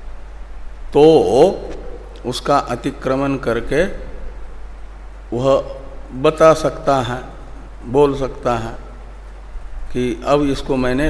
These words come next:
लांग लिया है और इसको लांग करके मैं यहाँ आया हूँ। जैसे नाला पार होने वाला पहला व्यक्ति फिर पीछे वाले व्यक्तियों को कह सकता है कि ये तो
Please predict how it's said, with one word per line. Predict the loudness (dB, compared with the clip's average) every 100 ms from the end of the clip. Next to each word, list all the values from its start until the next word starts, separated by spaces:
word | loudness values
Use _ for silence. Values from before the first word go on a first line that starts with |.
| 0
लांग | 2 2 0
लिया | -2 0 0 0 -2
है | -4 -4 -4 -8 -10 -12 -14 -8 -8 -6 -4
और | -4
इसको | -2 -2
लांग | 2 2 0
करके | -2 -2 0 -2
मैं | 0 0 0 0 0 0
यहाँ | 0 2
आया | 2 2
हूँ। | -4 -8 -12 -14 -14 -14 -12 -12 -12 -12 -10 -4 -2 -2 -6 -8 -12 -12 -12 -10 -8 -10 -8 -10 -10 -10 -6 -4 -4 -6 -2
जैसे | -2 0
नाला | 2 4 6 6
पार | 6 4 4
होने | 2 0 0
वाला | 0 0 0 0 -2 -12 -14 -14 -12 -12 -12 -12 -12 -12 -14 -12 -12 -8 0
पहला | 2 4 4
व्यक्ति | 4 0 0 0
फिर | 0 0 -2
पीछे | -2 -6 0 2
वाले | 4 2 2
व्यक्तियों | 0 -2 -4 -4 -4
को | -4
कह | 0 0
सकता | 0 -4 -4 0
है | 0 0
कि | -2
ये | -2 0
तो | 0